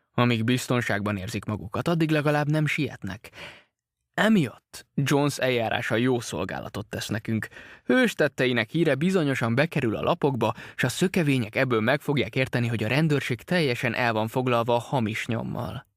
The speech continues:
De hát akkor mit csináljunk most? Kérdeztem, mikor Millbankben kikötöttünk.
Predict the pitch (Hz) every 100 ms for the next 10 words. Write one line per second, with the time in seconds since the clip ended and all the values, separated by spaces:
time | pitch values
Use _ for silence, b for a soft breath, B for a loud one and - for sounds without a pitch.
0 | _ _ _ _ _ _ _ _ - 117
1 | 127 135 127 131 135 131 160 - 135 98
2 | 95 - - - - - _ - 160 131
3 | 113 113 - 127 131 135 127 165 143 110
4 | 110 120 117 120 - - - - 110 -
5 | -